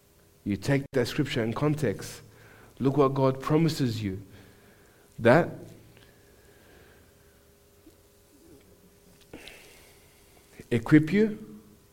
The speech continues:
with every good thing to carry out his will and strengthen you,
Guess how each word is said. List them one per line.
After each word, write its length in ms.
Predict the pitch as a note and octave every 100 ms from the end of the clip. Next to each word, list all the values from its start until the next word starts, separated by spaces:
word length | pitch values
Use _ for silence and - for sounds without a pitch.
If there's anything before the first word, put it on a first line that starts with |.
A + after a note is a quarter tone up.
| _ _ _ -
with 200 | A#2 C3
every 260 | D3 D3+
good 200 | D3+ D3
thing 520 | D3 D#3+ F#3 G#3+ E3+ -
to 160 | C3
carry 460 | B2 - E3+ E3+ E3+
out 140 | D#3
his 300 | B2+ C3+ A#2+
will 380 | B2+ D#3 G3 F#3+ - -
and 220 | B2+ B2+
strengthen 540 | - - E3+ E3+ F#3
you, 400 | F#3 G#3 G3+ -